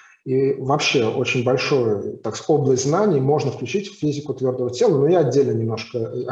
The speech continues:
упомянул о ней, я, э, вот тут вот приведя, о, ячейку обратного пространства. Дальше это, м, сверхпроводимость, которую вообще-то тоже можно внести в физику твёрдого тела. Ну да ладно. А,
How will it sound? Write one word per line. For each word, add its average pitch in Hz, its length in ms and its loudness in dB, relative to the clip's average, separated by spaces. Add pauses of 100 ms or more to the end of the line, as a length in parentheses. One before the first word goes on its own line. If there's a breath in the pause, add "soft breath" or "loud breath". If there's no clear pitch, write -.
упомянул 175 460 2
о 185 60 2
ней, 170 200 2
я, 147 120 0
э, - 180 -6
вот 139 400 -2 (160)
тут 139 220 -4
вот 131 160 -4 (440 loud breath)
приведя, 131 500 2
о, 127 280 -2 (120)
ячейку 135 500 0
обратного 120 460 -2
пространства. 120 720 -6 (640 loud breath)
Дальше 180 340 2
это, 131 460 0
м, 127 380 0
сверхпроводимость, 143 1040 2
которую 170 320 2
вообще-то 165 340 2
тоже 147 300 0
можно 127 320 -4
внести 120 360 -4
в - 40 -6
физику 120 380 -4
твёрдого 127 420 -2
тела. 202 340 -2
Ну 147 240 0
да 147 100 2
ладно. - 400 -2 (840 soft breath)
А, 104 420 -4